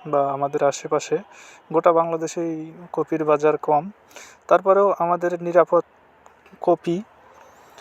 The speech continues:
হারভেস্ট করতেছি। দেখুন, নিরাপদ কপি হারভেস্ট করতে হলে হাতে গ্লোভস, পায়ে বুট, আহ, মাথায় ক্যাপ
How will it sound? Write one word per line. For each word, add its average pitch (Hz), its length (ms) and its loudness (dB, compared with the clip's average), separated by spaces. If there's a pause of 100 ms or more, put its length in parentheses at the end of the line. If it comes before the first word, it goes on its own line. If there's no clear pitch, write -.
(140)
হারভেস্ট 160 360 -2
করতেছি। 170 520 -4 (520)
দেখুন, 165 380 -2 (500)
নিরাপদ 190 440 4
কপি 208 200 0
হারভেস্ট 175 400 0
করতে 196 300 0
হলে 202 280 0 (400)
হাতে 170 300 2
গ্লোভস, 170 600 2 (380)
পায়ে 160 600 2
বুট, 160 460 -4 (1300)
আহ, 156 460 -2
মাথায় 156 580 2 (140)
ক্যাপ 160 260 4